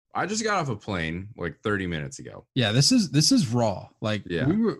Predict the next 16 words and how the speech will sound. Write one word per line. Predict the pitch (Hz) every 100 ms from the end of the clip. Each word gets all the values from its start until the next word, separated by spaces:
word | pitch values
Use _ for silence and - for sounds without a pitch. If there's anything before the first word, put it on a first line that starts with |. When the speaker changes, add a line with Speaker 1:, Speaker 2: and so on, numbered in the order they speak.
| -
Speaker 2:
you | 147
and | 220
I | 190
weren't | 170
even | 165 151
planning | - 143 123
on | 110
recording | 98 117 101 98
tonight. | 101 92 95
We | 98 123
were | 165
gonna | 170
record | 139 139 131 117
tomorrow | 117 117 117
morning. | 104 113 95 87 92 _ _ -
Speaker 1:
Yeah. | 101 -